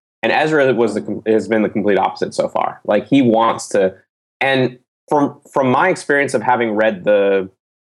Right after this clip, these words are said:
the junior reader book that they released a couple months ago, uh, Ezra's Gamble, he does have some knowledge of his past that he's hiding,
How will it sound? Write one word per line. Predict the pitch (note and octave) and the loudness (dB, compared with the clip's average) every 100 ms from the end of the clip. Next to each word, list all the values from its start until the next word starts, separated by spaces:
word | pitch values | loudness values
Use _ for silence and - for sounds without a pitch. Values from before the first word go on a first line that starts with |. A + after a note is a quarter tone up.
| _ | _
the | G#2+ F#2+ | -2 -2
junior | F2+ A#2 B2 A#2+ A2+ A2 | 0 2 4 2 2 2
reader | G2+ G2+ A2+ A2+ G#2+ | 0 2 2 2 0
book | A2+ A2 - | 0 -2 -2
that | G2+ | 0
they | G#2+ | 2
released | G#2 G#2 A2 - | 2 2 0 -2
a | |
couple | - A2 G2+ | -4 -2 0
months | G2+ G2+ - | 0 -2 -2
ago, | G#2 A2 A2+ A2+ | 2 4 2 0
uh, | - G2 - | -2 -2 0
Ezra's | G#2 A2 F#2+ | 0 0 0
Gamble, | G2+ G#2 G#2+ A#2+ A#2+ _ _ _ - | 0 0 0 0 -2 _ _ _ -4
he | - | -2
does | B2 C#3+ D#3 | 0 0 2
have | - C3+ | 0 -2
some | - - - - A#2 B2 B2+ B2 - _ _ - | -6 -14 -10 -2 0 0 -2 -6 -12 _ _ -6
knowledge | G#2+ A2 A2+ A#2 A#2 A2+ - | 0 2 2 2 0 -4 -6
of | - A2 G2+ | 0 0 0
his | - G#2 | -4 -4
past | - G#2+ A2 A#2+ - | -2 0 0 -2 -4
that | G2+ | -4
he's | G2+ | -4
hiding, | - - G#2 A#2 D#3+ F3+ | -6 -4 -2 0 -2 -4